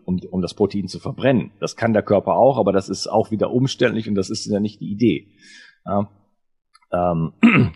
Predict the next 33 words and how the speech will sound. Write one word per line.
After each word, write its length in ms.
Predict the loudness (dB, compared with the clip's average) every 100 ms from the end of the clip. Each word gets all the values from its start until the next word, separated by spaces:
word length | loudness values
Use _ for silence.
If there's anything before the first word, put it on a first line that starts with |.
| 0
sondern, 680 | 2 6 4 6 2 2
äh, 200 | 2 2
das 120 | 2
Protein 420 | -2 -4 0 2 2
sind 220 | 0 -6
die 40 |
Bausteine, 640 | 0 2 2 2 2 2 -2
womit 220 | -4 -4
man, 260 | -4 -4 -4
die 140 | -4
werden 200 | -2 -2
halt 180 | -4 -4
runtergebrochen 600 | -4 -2 -2 0 -2 -2
auf 160 | -10 -4
Aminosäuren 680 | 2 2 2 2 2 0
und 60 | -6
dann 100 | -4
kann 140 | -4
man 100 | -2
damit 240 | -2 -6 -6
alles 240 | -8 -2
Mögliche 320 | -4 -4 -4
bauen. 360 | 2 2 2 0 -10 -20 -20 -10 2
Aber 340 | 4 6 6
das 180 | 2 -2
Fett 340 | -2 -2 -6 0
ist, 380 | 0 0 -4 0
äh, 80 |
einerseits 560 | 0 2 2 4 0 0
Baustoff, 580 | 2 2 4 0 0 0
aber 220 | 0 2
andererseits 420 | 0 0 0 -2
Energieträger. 680 | -4 -6 -8 -18 -14 -14 -16